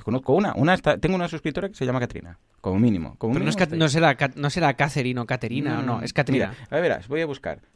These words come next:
Speaker 1: nombres de, em, como, vamos a, tornados.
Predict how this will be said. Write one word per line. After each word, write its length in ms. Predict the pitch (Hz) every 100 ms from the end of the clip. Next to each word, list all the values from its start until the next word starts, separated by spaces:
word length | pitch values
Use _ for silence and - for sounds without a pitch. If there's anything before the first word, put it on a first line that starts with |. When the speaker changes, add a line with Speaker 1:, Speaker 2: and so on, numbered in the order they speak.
| _
Speaker 1:
nombres 720 | 113 143 170 180 196 190 - _ _
de, 460 | - 151 180 190 190
em, 520 | - 107 107 101 90 78
como, 440 | 107 104 101 92
vamos 240 | 95 117 101
a, 200 | 98 90 78 -
tornados. 380 | 104 107 -